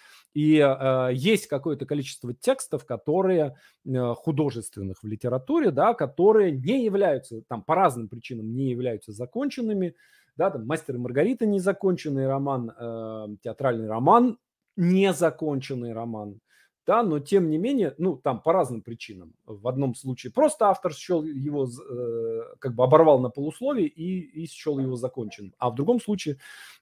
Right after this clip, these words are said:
э, там кое-кто другой об-, оборвал, э, написание этого романа. Так вот, э,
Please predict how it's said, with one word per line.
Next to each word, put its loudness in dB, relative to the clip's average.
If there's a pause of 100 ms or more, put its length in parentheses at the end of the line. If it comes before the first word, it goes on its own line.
э, 6
там 4
кое-кто 10
другой 4
об-, -4
оборвал, 2 (400)
э, -12
написание -4
этого -4
романа. -4 (360)
Так 6
вот, 4 (320)
э, 6